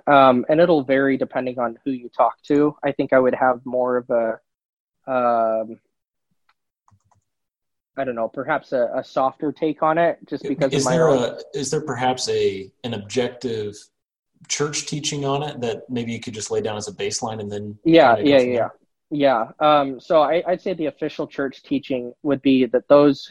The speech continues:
Speaker 1: who, um, you know, uh, choose not to be members of the L D S Church or to accept the restored gospel in this life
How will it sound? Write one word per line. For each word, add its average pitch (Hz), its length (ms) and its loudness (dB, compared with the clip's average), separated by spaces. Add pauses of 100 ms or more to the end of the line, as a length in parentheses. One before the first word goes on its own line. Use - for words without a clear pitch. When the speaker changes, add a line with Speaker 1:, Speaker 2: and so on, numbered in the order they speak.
Speaker 1:
who, 135 520 4
um, 117 460 2 (180)
you 131 140 -8
know, 117 260 -2 (280)
uh, 117 540 -4 (2000)
choose 156 340 4
not 156 280 4
to 156 100 -6
be 123 400 -2
members 127 440 -2
of 127 80 -6
the 123 100 0
L 120 120 2
D 120 100 2
S 117 120 0
Church 127 360 -2
or 117 320 0
to 139 100 2
accept 120 360 0
the 120 60 -4
restored 120 380 -2
gospel 123 420 -2
in 117 80 -6
this 113 240 -6
life 120 240 2